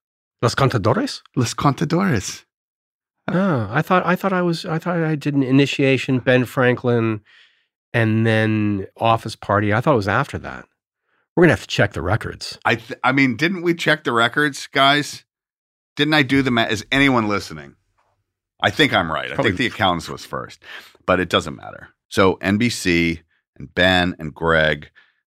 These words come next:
Speaker 2: um, this idea is hatched, or a request is made from the network that while we're not shooting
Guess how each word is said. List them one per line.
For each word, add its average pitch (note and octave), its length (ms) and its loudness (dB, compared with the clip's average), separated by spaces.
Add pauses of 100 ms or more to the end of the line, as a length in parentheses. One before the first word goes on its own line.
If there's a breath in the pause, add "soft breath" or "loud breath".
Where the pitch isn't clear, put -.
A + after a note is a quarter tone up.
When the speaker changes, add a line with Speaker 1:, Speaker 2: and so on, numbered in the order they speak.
Speaker 2:
um, C#2 420 -8 (600)
this E2 220 -4
idea F2+ 440 2
is D#2 180 -6
hatched, - 640 -8 (100)
or D#2+ 180 2
a D#2 80 0
request D#2+ 600 -4
is D2 120 -6
made C#2 300 -4
from C#2+ 180 -10
the D2 60 -8
network D2+ 400 -2 (140)
that D2 300 2 (840)
while D2+ 560 2 (340 soft breath)
we're E2 120 0
not E2 180 2
shooting A2+ 540 0